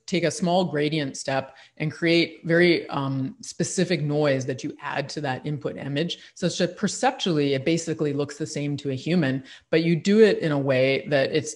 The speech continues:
you can make it get classified whatever you want, a yield sign, like a banana, like whatever, you can do it and it's trivial.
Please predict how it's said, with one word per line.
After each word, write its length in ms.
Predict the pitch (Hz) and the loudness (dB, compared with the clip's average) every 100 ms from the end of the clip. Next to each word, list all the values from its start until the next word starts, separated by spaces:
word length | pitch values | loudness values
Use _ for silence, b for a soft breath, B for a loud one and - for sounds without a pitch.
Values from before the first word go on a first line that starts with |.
| 160 | -4
you 140 | 170 | -2
can 180 | 190 175 | 2 2
make 200 | 156 151 | 2 0
it 160 | 151 | -2
get 160 | 160 147 | -2 -4
classified 520 | - 143 151 147 127 | -4 -4 -4 -2 0
whatever 460 | 131 - 143 135 143 | -2 -4 -6 -2 -2
you 160 | 147 | -2
want, 340 | 127 135 - - _ | -6 -8 -12 -14 _
a 80 | 139 | -10
yield 420 | 135 165 185 175 | -4 0 0 0
sign, 480 | - 160 156 147 139 | -4 -4 -4 -4 -4
like 240 | 131 127 | -6 -6
a 60 | 135 | -8
banana, 600 | 123 131 143 147 147 135 | -6 -6 -2 -2 -2 -2
like 220 | 131 131 | -4 -2
whatever, 540 | 151 143 151 131 135 139 | 0 2 2 2 0 0
you 180 | 147 | -2
can 240 | 139 160 131 | -2 -2 0
do 220 | 147 147 | 2 2
it 160 | - - | 0 -4
and 160 | 131 | -6
it's 160 | 131 - | -6 -10
trivial. 540 | - 160 131 - - | -6 -4 -2 -4 -8